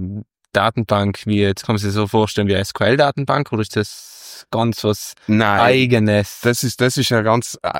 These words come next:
Speaker 2: ganz ein eigen. Also, äh, ist, wir haben eben die, die relationalen Datenbanken, eben wie Postgres,
Speaker 1: Ja.
Speaker 2: S Q L und so weiter. Und auf der anderen Seite haben wir, äh, Dokumentendatenbanken wie MongoDB.
Speaker 1: Also so, so No S Q L.
Speaker 2: Genau,
Speaker 1: Ja,
Speaker 2: No S Q L.
Speaker 1: No S Q L.
Speaker 2: Äh,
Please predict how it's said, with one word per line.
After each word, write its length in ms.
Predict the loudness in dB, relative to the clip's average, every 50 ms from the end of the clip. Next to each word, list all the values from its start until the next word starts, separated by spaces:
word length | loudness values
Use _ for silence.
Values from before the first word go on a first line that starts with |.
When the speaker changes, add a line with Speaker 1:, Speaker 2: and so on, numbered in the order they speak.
| -4 -2
Speaker 2:
ganz 280 | -2 -2 -2 -2 -2
ein 80 | -2 0
eigen. 300 | 0 0 -2 -2 -4 -4
Also, 260 | -4 -4 -4 -4 -4
äh, 480 | -2 -2 0 0 2 2 2 0 -2 -4
ist, 160 | -6 -6 -2
wir 120 | 0 2 2
haben 140 | 2 2 2
eben 160 | 0 0 -2
die, 100 | -2 -4
die 80 | -6 -6
relationalen 640 | -6 -6 -6 -6 -6 -6 -4 -2 0 0 0 2
Datenbanken, 640 | 2 2 2 2 0 -2 -2 -2 -2 -2 -4 -6 -6 -6
eben 180 | -6 -6 -8
wie 140 | -8 -10 -10
Postgres, 640 | -10 -8 -8 -8 -8 -10 -12 -10 -8 -8 -6 -8 -4 -2
Speaker 1:
Ja. 200 | 2 2 2 2
Speaker 2:
S 140 | 0 -2
Q 100 | -2 0
L 160 | 2 2 4 2
und 120 | 0 0
so 100 | 0 0
weiter. 400 | 0 2 2 0 0 -2 -4 -2
Und 220 | -2 -2 -2 -2
auf 100 | -4 -4
der 120 | -2 0 0
anderen 200 | 0 0 0 0
Seite 380 | 0 0 0 0 0 -2 -2
haben 260 | -2 -2 0 0 0 0
wir, 280 | -2 -2 -2 -4 -6 -6 -8
äh, 220 | -8 -8 -6 -6
Dokumentendatenbanken 1400 | -6 -8 -4 -2 0 0 0 -2 -4 -6 -4 -4 -4 -4 -6 -8 -12 -10 -8 -8 -8 -10 -12 -14 -14 -12 -10
wie 140 | -8 -8 -8 -6 -6
MongoDB. 880 | -6 -6 -6 -6 -6 -6 -6 -6 -6 -4 -2 -2 0 0 0 -2 -2 -6 _ _ -4
Speaker 1:
Also 220 | -4 -2 0 2
so, 160 | 2 2 2 2
so 180 | 2 0 0
No 280 | 2 2 2 4 2 2
S 180 | 0 -2 -4
Q 120 | -4 -2 0
L. 260 | 0 0 -2 -2 0
Speaker 2:
Genau, 260 | 0 2 2 0 0
Speaker 1:
Ja, 140 | 0 2 2
Speaker 2:
No 100 | 2 4 2 2
S 80 | 0 0
Q 60 | 0
L. 160 | 0 0 0
Speaker 1:
No 60 | -2 -6
S 40 | -8 _ _ _ _ -2
Q 60 | 0 0
L. 320 | 2 2 2 2 2
Speaker 2:
Äh, 20 | 0